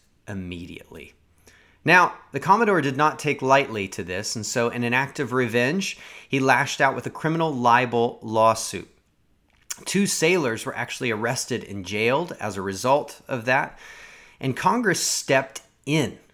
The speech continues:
in the midst of this lawsuit. This is what's astounding. They stepped in financially, um, in a very personal status-oriented way,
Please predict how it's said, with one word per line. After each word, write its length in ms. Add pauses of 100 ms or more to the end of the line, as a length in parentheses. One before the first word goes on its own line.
(180)
in 120
the 40
midst 260
of 100
this 180
lawsuit. 380
This 140
is 120
what's 140
astounding. 400
They 80
stepped 340
in 160
financially, 800 (560)
um, 520
in 80
a 60
very 200
personal 480
status-oriented 1200
way, 400